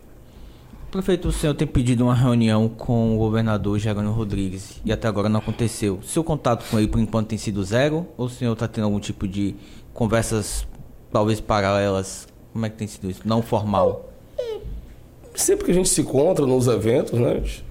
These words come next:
Speaker 2: se cumprimenta muito bem. É, as minhas palavras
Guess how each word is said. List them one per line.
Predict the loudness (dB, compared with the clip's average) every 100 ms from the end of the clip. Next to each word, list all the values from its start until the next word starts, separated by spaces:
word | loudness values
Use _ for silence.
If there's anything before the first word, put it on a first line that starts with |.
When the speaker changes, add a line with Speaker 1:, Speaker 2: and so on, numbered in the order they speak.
| 0
Speaker 2:
se | 0
cumprimenta | 0 0 2 2 2 2
muito | 2 0 0
bem. | 0 2 4 2 0 -6 -12
É, | -8 -6 -6 -8 -10 -12 -14 -18 -20 -20 -16 -16 -14 -14 -14
as | -6
minhas | 0 2 2 0
palavras | 0 2 2 2 0 -6 -10